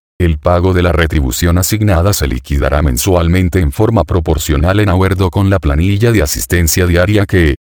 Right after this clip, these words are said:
debidamente certificada por la titular del referido organismo, se remitirá todos los meses al Superior Tribunal de Justicia. Tercero,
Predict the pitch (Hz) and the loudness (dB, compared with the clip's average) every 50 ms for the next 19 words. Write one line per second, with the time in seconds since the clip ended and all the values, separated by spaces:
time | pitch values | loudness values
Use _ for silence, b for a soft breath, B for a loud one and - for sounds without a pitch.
0 | _ - 78 78 85 85 95 110 120 120 117 101 87 90 90 82 78 101 92 - | _ -4 0 0 0 2 2 0 2 2 2 2 2 2 2 2 0 0 -2 -2
1 | 98 95 - 87 - 78 - - 87 87 90 98 95 - 92 90 92 87 87 85 | -2 -4 -4 -6 -6 -6 -2 0 0 2 2 0 0 0 0 0 0 0 0 -2
2 | - 98 - 104 101 101 110 120 139 120 107 82 65 64 - - - 82 80 87 | -2 -4 -2 0 2 2 2 2 2 0 0 0 0 -2 -4 -2 -2 -2 0 0
3 | 92 90 92 92 90 87 87 90 90 107 117 - 73 80 87 90 87 - _ _ | 0 0 2 0 0 0 0 0 0 0 0 0 0 0 2 2 0 -2 _ _
4 | - - - 95 85 85 85 76 73 71 - - 82 80 87 92 - 90 87 87 | -10 -4 -2 -2 0 0 0 0 0 -2 -2 0 0 0 0 0 0 0 0 2
5 | 90 87 80 - 95 90 - 98 95 90 - - - - 87 78 73 87 - - | 0 0 -2 -2 -4 -2 0 0 -2 -2 -2 -2 -2 -2 0 0 0 -2 -2 -2
6 | 65 71 85 92 95 92 - 82 87 76 73 73 73 78 90 87 87 87 - - | 0 0 2 0 0 0 -2 -2 -2 0 0 0 2 2 0 0 0 0 -2 -2
7 | 95 - - 104 87 - - - 55 55 53 - - - - _ _ _ _ _ | -4 -2 -2 -2 -2 -2 -4 -4 -4 -6 -6 -8 -8 -12 -14 _ _ _ _ _
8 | _ _ - - 82 73 - - 127 117 82 67 69 73 76 | _ _ -4 -2 -2 -2 0 0 0 0 0 2 0 0 -2